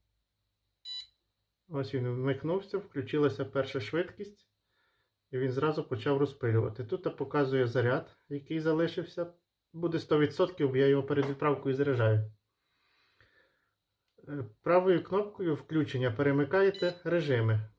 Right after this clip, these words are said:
Перший режим, другий режим, третій режим,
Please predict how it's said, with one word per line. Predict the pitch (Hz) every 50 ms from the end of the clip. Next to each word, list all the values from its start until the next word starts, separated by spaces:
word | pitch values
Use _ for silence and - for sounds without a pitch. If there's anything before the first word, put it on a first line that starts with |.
| _ _ _
Перший | - 160 170 170 170 - - 175 170
режим, | 165 165 151 165 160 147 139 131
другий | 147 147 170 180 160 170 170 165
режим, | 160 165 160 160 170 170 170 170 170 - _ _ _ _ _ _ _ _ _ _ _ _ _ _ _ _ _ _ _ _
третій | - 139 143 151 170 170 170 - 180 175
режим, | 170 175 175 165 165 170 175 180 170